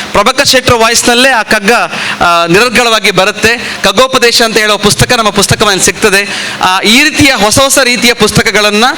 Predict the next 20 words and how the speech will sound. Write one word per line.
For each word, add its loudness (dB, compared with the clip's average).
ನಮ್ಮ 2
ಕಾರ್ಕಳದಲ್ಲಿರ್ತಕ್ಕಂತಹ 0
ವಿಶಿಷ್ಟ 0
ಲೇಖಕರ 0
ಹಾಗೂ 2
ರಾಜ್ಯದ 0
ಪ್ರಸಿದ್ಧ 2
ಬರಹಗಾರ 0
ಪುಸ್ತಕಗಳನ್ನ 0
ಹೊರತರ್ತಕ್ಕಂಥ -2
ಕೆಲಸ 0
ಆಗ್ತಾ -2
ಇದೆ. -2
ಒಂದೇ 2
ಒಂದು 0
ಮಾತನ್ನ 0
ಸಂದರ್ಭದಲ್ಲಿ 0
ಹೇಳಲೇಬೇಕಾಗತ್ತೆ. 0
ಯಾಕಂತ -2
ಹೇಳಿದ್ರೆ, -2